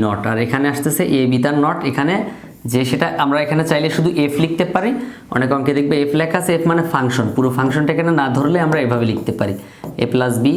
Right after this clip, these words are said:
তারপর প্লাস এ বি মাথায় not। ওকে, এই হচ্ছে ছাব্বিশ নাম্বার প্রশ্নের সমাধান। এবার আমরা সাতাশ নাম্বারটা সমাধান করব। ওকে, দেখো সাতাশ নাম্বারটা কি আছে। সাতাশ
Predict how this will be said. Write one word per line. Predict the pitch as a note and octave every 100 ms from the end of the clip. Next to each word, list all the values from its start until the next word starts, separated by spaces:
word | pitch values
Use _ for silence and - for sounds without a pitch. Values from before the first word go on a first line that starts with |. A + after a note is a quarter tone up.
| F3
তারপর | B2+ C3 B2+
প্লাস | C3 D#3 - - - - - - A#2+
এ | A2+
বি | D3 F3
মাথায় | A#2 G#2 G2+
not। | A#2 - - B2
ওকে, | - C#3+
এই | C#3+
হচ্ছে | C3+ G3 G#3+ A#3+ - - - - - -
ছাব্বিশ | D3+ C3+ C3+ - -
নাম্বার | F3 F3 G3 F#3+
প্রশ্নের | D#3+ - F#3 A3 - - - -
সমাধান। | A#2+ A#2+ A2+ A2 A#2+
এবার | C3+ D3
আমরা | D#3 E3+
সাতাশ | - C3+ C3 C3+
নাম্বারটা | B2+ A#2 - D3+ E3+ - - - - -
সমাধান | B2+ A2 G#2+ G#2 G2
করব। | G2 G2 G#2+
ওকে, | A#2+ G#2+
দেখো | - D#3+ D#3+ - - - - - -
সাতাশ | - D3 -
নাম্বারটা | C3 G#2+ A2 G#2+
কি | - -
আছে। | - - - - - - - - - - - - - -
সাতাশ | - A#2+ B2+